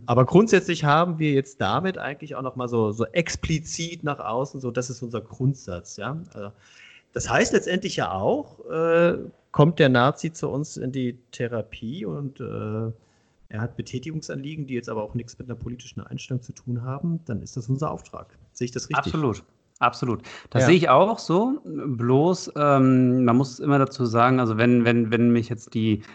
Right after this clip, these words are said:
Speaker 2: die politische Einstellung so sehr beeinflusst als Therapeut, dass ich
Speaker 1: Ja.
Speaker 2: eben nicht der Arbeit so nachkommen kann, wie ich das gern möchte, dann habe ich schon auch den Auftrag als Therapeut zu sagen, okay, oder als Therapeutin,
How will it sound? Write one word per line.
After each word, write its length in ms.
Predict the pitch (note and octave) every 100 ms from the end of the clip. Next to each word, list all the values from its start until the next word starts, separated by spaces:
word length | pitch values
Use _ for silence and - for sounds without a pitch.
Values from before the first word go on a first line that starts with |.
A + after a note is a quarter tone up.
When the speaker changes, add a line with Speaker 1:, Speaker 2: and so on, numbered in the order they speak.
| -
Speaker 2:
die 60 | -
politische 500 | G#2+ C#3+ F#3+ E3+ A#2+
Einstellung 800 | A2+ F3 F3 - G2+ F#2+ F#2+ F#2+
so 200 | G2+ D3+
sehr 240 | D3+ C3+
beeinflusst 640 | B2 - G#2 C3+ - G#2 G#2+
als 160 | F#2+
Therapeut, 680 | - G2+ F#2+ A2+ A2 F#2+ -
dass 140 | F#2 F#2+
ich 120 | -
Speaker 1:
Ja. 140 | A2+
Speaker 2:
eben 80 | G#2+
nicht 500 | A2 C3+ - - _
der 140 | G#2+ F2+
Arbeit 320 | A2 G#2+ G2
so 180 | A2+ A#2
nachkommen 520 | A2 G#2+ - G#2+ G#2+
kann, 240 | G#2+ G#2
wie 100 | G2+
ich 60 | G#2
das 200 | G#2 -
gern 360 | G#2 G2 F#2+ - - - _ _
möchte, 720 | A2 B2+ F3 - - G2+ C#3 D3+ _ - - - - - _
dann 640 | A#2 G#2+ A#2 A#2+ B2+ B2+
habe 180 | A2+ B2+
ich 120 | B2
schon 260 | - C3 C3+
auch 260 | A#2+ A#2+
den 180 | A#2+ A2+
Auftrag 440 | F2+ G#2 A2 B2 A#2
als 160 | G#2+
Therapeut 560 | - G2+ G2+ - A2 A2
zu 100 | G#2
sagen, 380 | F#2+ F#2+ G#2 G2
okay, 340 | G2 - G#2
oder 120 | G2
als 160 | F#2+ -
Therapeutin, 800 | G2 F#2 - F#2+ G2 G#2+ G2+ G2